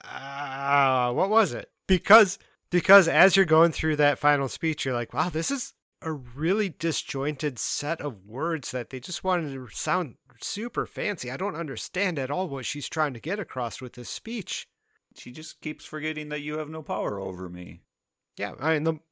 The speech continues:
Speaker 1: it's an important line right there. Okay, well,
Speaker 2: <laughs>
Speaker 1: since we're there, kind
Speaker 2: Yep.
Speaker 1: of, uh, so, uh, you know how we just did Jurassic Park, and then we wrapped that up, and then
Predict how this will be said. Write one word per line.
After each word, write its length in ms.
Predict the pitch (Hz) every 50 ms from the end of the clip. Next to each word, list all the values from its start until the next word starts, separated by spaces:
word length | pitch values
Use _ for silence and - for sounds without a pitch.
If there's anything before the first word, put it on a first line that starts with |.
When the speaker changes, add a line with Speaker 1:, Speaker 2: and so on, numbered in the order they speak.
| _ _ _ - _ _ -
Speaker 1:
it's 300 | 247 240 240 233 - -
an 140 | 208 180 143
important 360 | 123 - - 170 156 107 123
line 220 | 127 151 202 196
right 180 | 156 127 113 -
there. 300 | - 135 170 180 143 - _ _ _ _ _ _ _ _ _ _ _ _ _ _ _ _ -
Okay, 280 | 156 156 - 147 120 - -
well, 320 | 175 208 233 214 - _ _ _ _ - _ _ -
Speaker 2:
<laughs> 360 | - - - 233 - - -
Speaker 1:
since 360 | 165 - 196 196 208 190 -
we're 300 | 214 214 202 196 - 277 - - - 147
there, 560 | 143 131 131 147 151 156 165 165 165 165 156
kind 420 | - - - 143 147 151 165 160 160
Speaker 2:
Yep. 80 | 165 165
Speaker 1:
of, 320 | 170 160 143 - - - -
uh, 300 | 151 147 147 147 139 131 113 - _ _ _ _ _ _ _ _ _ _ _ _ _ _ _ _ _ _ _ _ _ -
so, 380 | - - - 190 180 170 151 143
uh, 340 | 165 170 160 156 156 156 160
you 160 | 160 151 175
know 80 | 185 190
how 120 | 170 180 180
we 100 | 170 147
just 240 | 147 160 - - -
did 160 | 151 147 135
Jurassic 460 | 123 131 127 127 120 - 131 110 -
Park, 420 | - 117 117 117 120 - - - _ _ _
and 260 | - 123 123 117 120
then 360 | 120 117 117 113 113 110 101 _ _ _ _ -
we 100 | 127 131
wrapped 260 | 123 127 127 127 - -
that 200 | 131 127 120 120
up, 220 | 123 123 120 - _ _ _ -
and 160 | 131 139 123
then 400 | 143 143 139 135 131 123 113